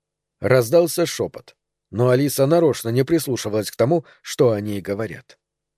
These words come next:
Они направились к одному из дальних книжных шкафов. «Тут раздел медицинской литературы», —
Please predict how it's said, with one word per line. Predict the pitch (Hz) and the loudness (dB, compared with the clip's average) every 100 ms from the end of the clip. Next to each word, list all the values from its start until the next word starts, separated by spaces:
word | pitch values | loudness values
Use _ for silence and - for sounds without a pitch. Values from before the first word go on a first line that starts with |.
| _ _ | _ _
Они | - 143 196 | -2 0 2
направились | 127 156 165 156 135 | 4 4 4 4 0
к | - | -2
одному | 113 120 139 | -2 0 0
из | 113 80 | 0 0
дальних | 160 156 151 135 | 0 2 0 -6
книжных | - 113 107 113 104 | -6 -8 -6 -8 -8
шкафов. | - 92 - - _ _ _ _ _ _ _ _ - | -10 -12 -14 -20 _ _ _ _ _ _ _ _ -2
«Тут | 269 127 | -2 2
раздел | 123 113 78 160 185 | 2 2 0 0 2
медицинской | 185 156 120 156 180 147 175 | 2 2 0 0 0 0 2
литературы», — | 170 147 156 107 95 101 117 | 2 2 0 0 -4 -2 -2